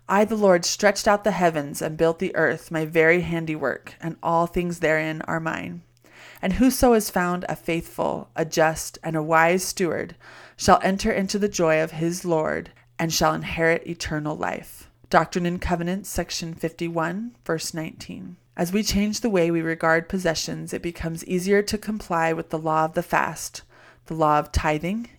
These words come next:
and the law of consecration. Knowing that the things we have been calling our own are really not our own will make it easier to keep Jacob's admonition.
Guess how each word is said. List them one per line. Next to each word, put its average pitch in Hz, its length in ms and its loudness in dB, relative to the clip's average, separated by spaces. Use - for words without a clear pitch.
and 214 220 2
the 165 60 0
law 156 180 6
of 156 100 0
consecration. 170 840 -6
Knowing 185 400 2
that 196 160 4
the 185 60 -4
things 185 360 -4
we 208 100 2
have 185 160 0
been 175 240 -2
calling 180 540 2
our 165 240 2
own 156 300 0
are 170 180 0
really 190 320 4
not 165 260 4
our 165 160 2
own 175 360 -2
will 175 140 2
make 175 200 2
it - 80 0
easier 185 320 4
to 160 80 2
keep - 280 -6
Jacob's 165 420 0
admonition. 156 800 -2